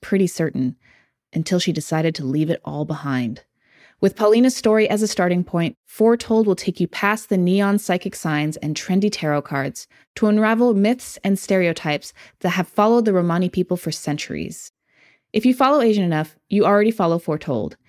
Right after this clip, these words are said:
Be among the first to hear episode one on April eleventh, and keep following for new episodes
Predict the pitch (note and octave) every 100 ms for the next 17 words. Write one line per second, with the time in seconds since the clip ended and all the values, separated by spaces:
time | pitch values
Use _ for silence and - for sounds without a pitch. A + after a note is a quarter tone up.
0 | _ _ _ _ _ A#3 B3+ B3+ B3+ B3+
1 | A3 E3+ E3 D#3+ D#3+ D#3 E3 - - A3
2 | G3+ D#3+ C#3+ - D3 C#3 D#3 F#3 F3+ F3
3 | D#3 B2+ - _ _ _ - E3+ - C4
4 | - F3 D3+ C#3+ C#3+ - E3 E3+ A#3+ F#3
5 | - - E3+ E3+